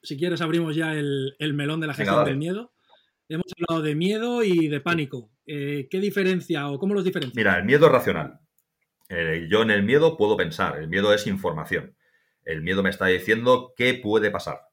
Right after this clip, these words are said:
Speaker 2: y me hace, eh, poder pensar en estrategias para evitar precisamente esos puntos débiles e ir por donde yo quiera para no entrar ahí. En cambio, el pánico es irracional. Además, si lo buscas en la rae, lo pin-,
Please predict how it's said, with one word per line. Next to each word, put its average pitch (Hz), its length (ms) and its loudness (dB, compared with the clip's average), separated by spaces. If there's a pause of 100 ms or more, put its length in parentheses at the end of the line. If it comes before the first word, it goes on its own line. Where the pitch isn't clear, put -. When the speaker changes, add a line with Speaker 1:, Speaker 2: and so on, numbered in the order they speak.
Speaker 2:
y 85 140 -6
me 80 120 -2
hace, 92 640 2
eh, 78 60 -4
poder 85 300 -2
pensar 98 360 0
en 82 100 -2
estrategias 123 680 -2
para 90 200 0
evitar 107 440 -2 (640)
precisamente 104 760 -2
esos - 200 -8
puntos 92 380 -6
débiles 160 500 0
e 92 60 -10
ir 92 200 -8
por 101 140 0
donde 87 280 -2
yo 101 200 0
quiera 120 400 0
para 82 220 -2
no 85 180 -4
entrar 90 280 -2
ahí. 76 260 -8 (560)
En 107 180 -6
cambio, 175 260 0
el 147 120 -6
pánico 127 440 -2 (640)
es 123 360 2
irracional. 95 540 0
Además, 78 280 -6
si - 60 -6
lo 82 100 -2
buscas 127 260 -2
en 104 60 2
la 95 100 4
rae, 143 340 4
lo 95 200 0
pin-, 131 360 -8